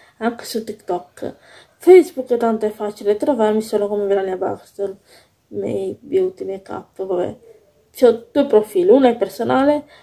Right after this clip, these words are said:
e l'altro è pubblico. Comunque tutti e due pubblici penso che siano.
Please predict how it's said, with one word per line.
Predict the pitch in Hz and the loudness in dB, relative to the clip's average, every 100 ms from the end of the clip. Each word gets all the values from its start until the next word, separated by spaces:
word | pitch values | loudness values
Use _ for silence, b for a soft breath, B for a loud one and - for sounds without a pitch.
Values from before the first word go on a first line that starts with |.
| b | b
e | 214 | 2
l'altro | 220 196 202 202 214 220 - - | 4 4 2 -2 -2 -2 -6 -12
è | - 196 | -10 -8
pubblico. | - 185 185 190 - 392 - | -8 -6 -4 -4 -6 -10 -8
Comunque | 254 190 196 208 | -6 -6 -8 -8
tutti | 277 277 254 | -6 -8 0
e | |
due | 240 | 2
pubblici | 240 285 247 220 214 | 2 0 -2 -6 -6
penso | 208 202 - | -6 -6 -8
che | 196 | -12
siano. | - 185 185 214 | -8 -8 -8 -10